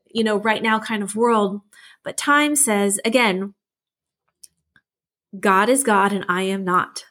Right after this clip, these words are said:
I want him to be in control. And I trust that as he's working all things for my good, um, that I can trust his timetable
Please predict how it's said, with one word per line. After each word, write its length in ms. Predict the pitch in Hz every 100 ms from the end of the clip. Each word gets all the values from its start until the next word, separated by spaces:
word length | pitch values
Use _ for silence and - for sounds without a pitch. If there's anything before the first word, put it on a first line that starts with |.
| _
I 80 | 190
want 200 | 190 190
him 260 | - 247 262
to 100 | 285
be 140 | 302
in 100 | 294
control. 680 | 311 285 - 196 185 190 196 - -
And 140 | - 202
I 80 | 202
trust 560 | - 190 196 - -
that 300 | 196 196 185 - _ - - _ _ 202
as 220 | 208 214
he's 200 | 277 262
working 340 | 262 277 277
all 180 | - 247
things 340 | 254 277 277
for 160 | 277 262
my 160 | 262 262
good, 480 | 233 208 180 196 - - - _
um, 580 | 214 208 202 185 170 - _ _
that 360 | 202 214 196 -
I 120 | 202
can 160 | 208 220
trust 300 | 214 202 -
his 120 | 196
timetable 720 | - 170 180 190 165 160 175